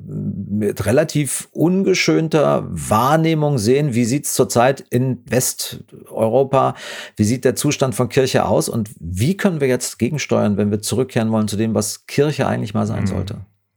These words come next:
Speaker 2: Also jetzt mal etwas überspitzt gesagt, äh, Jesus oder, ähm, der Glaube nicht als Puzzleteil meiner Selbstoptimierung, sondern als die Basis, der tragende Boden, auf dem vielleicht das Puzzle meines Lebens liegt.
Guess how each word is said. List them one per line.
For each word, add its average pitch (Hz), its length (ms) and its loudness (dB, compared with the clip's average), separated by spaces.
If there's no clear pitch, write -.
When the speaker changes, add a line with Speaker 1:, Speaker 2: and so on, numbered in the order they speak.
Speaker 2:
Also 110 220 -2
jetzt 113 220 -2
mal 107 160 0
etwas 104 280 -6
überspitzt 107 520 -6
gesagt, 107 560 -6
äh, 104 320 -4
Jesus 120 560 -4
oder, 104 380 -6
ähm, 95 340 -12
der 110 140 -4
Glaube 110 400 0
nicht 113 300 -4
als 117 160 -6
Puzzleteil 127 520 0
meiner 117 280 2
Selbstoptimierung, 110 1300 -2
sondern 107 560 0
als 101 440 -4
die 104 160 -6
Basis, 104 840 -2
der 101 200 -6
tragende 104 460 -2
Boden, 104 300 -4
auf 101 180 -6
dem 101 220 -4
vielleicht 101 320 -6
das 101 160 -6
Puzzle 98 240 -4
meines 95 300 -4
Lebens 98 340 -4
liegt. 101 400 -8